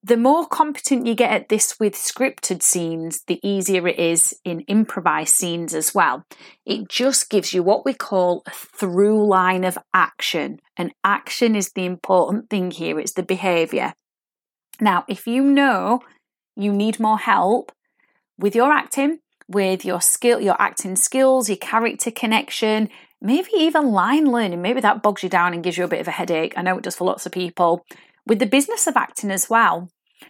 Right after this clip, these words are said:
then I have got, um, a free method acting handbook, which has got some amazing method acting exercises in it. I picked out ten of the best character method acting exercises, ten of the best business of acting exercises,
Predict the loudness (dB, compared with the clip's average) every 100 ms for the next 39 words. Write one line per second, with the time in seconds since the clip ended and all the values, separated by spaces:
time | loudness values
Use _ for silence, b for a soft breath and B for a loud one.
0 | b b -2 0 0 2 4 2 2 4
1 | 4 2 _ -2 0 0 -8 -12 -4 0
2 | 2 2 0 0 0 0 0 0 -2 -6
3 | 0 0 2 0 2 4 4 0 -18 B
4 | B B B 2 2 0 -8 -6 -2 -2
5 | -2 -4 -4 -2 -2 0 0 2 4 6
6 | 4 4 0 -2 -4 -4 -4 0 -2 -2
7 | -4 -4 0 0 2 0 -2 -4 -2 -2
8 | -4 B B B B -2 -2 -2 -4 -4
9 | 0 4 4 2 -2 2 0 0 2 2
10 | 2 -4 -8 -6 0 0 0 -6 -6 -2
11 | -2 -2 -4 -8 -6 -4 0 0 0 0
12 | 0 -2 b b b -2 0 2 0 -2
13 | -2 0 0 -4 -4 -2 -2 -2 -2 -2
14 | -2 -6 -6 -2 0 2 0 0 2 2